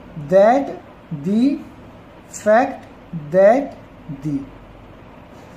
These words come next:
for a long time, for long के लिए एल, टाइम के लिए एम, एम रिप्रेजेंट करेगा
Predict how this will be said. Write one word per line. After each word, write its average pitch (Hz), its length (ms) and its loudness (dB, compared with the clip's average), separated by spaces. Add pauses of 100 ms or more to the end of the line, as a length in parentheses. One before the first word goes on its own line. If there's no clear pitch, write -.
(1700)
for 247 200 2
a 254 80 4
long 254 380 2
time, 190 280 0 (300)
for 220 320 2 (1900)
long 208 180 0
के 226 80 0
लिए 220 200 0
एल, 214 200 4 (540)
टाइम 196 260 2
के 208 120 -4
लिए 220 360 -4
एम, 147 240 -2 (320)
एम 190 140 -2
रिप्रेजेंट 202 460 -4
करेगा 190 200 -2